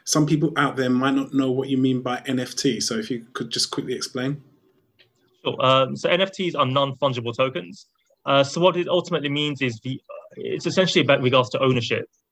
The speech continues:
Speaker 2: So you have this copy of, of something, <laughs> whether it's a tweet or a picture or an artwork or a film, um, and that is essentially yours, um, and we're, we're limiting it.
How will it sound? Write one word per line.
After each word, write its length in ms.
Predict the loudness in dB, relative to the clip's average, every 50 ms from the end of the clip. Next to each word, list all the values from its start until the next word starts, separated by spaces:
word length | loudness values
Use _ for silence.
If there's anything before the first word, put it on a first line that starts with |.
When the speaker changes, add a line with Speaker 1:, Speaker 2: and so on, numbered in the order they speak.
| _ _ _ _ _ -12
Speaker 2:
So 140 | -4 0 0
you 120 | 2 2
have 340 | 2 2 2 2 2 2 0
this 200 | 0 -2 -2 -2
copy 280 | -4 -4 -2 0 2 2
of, 220 | 2 2 0 -6
of 160 | -8 -8 -4 0
something, 360 | 0 0 0 0 -2 -2 0
<laughs> 40 | 0
whether 200 | 0 0 0 -2
it's 140 | -4 -4
a 40 | -8
tweet 420 | -10 -8 -4 -2 0 0 0 0 0
or 60 | 0
a 60 | 0
picture 360 | 0 -2 -4 -4 0 0 2
or 160 | 2 4 2
an 60 | 0 2
artwork 480 | 2 0 0 0 0 -2 -2 -2 -2
or 80 | -4 -6
a 40 | -4
film, 380 | -2 0 0 0 -2 -6 -10 -16 _ _ _ _ _ _ _ _ _ -4
um, 380 | -2 0 0 0 0 -2 -4 -4 -4
and 200 | -2 -2 -2 0
that 280 | 0 -2 -2 -2 -6
is 300 | -4 -4 -4 -4 -4 -6 -8 -8
essentially 720 | -6 -2 0 0 0 -2 -4 -2 -2 -2 0 -2 -4 -6 _ _ _ _ _
yours, 580 | 0 2 2 2 0 -2 -6 -10 -16 -20 -20 -10 -4
um, 480 | 0 4 4 6 6 6 4 2 2 0
and 180 | -2 -2 0 2
we're, 160 | 2 2 2
we're 140 | 2 0 0
limiting 420 | 0 0 -2 -2 -4 -6 -6 -6
it. 180 | -4 -6 -6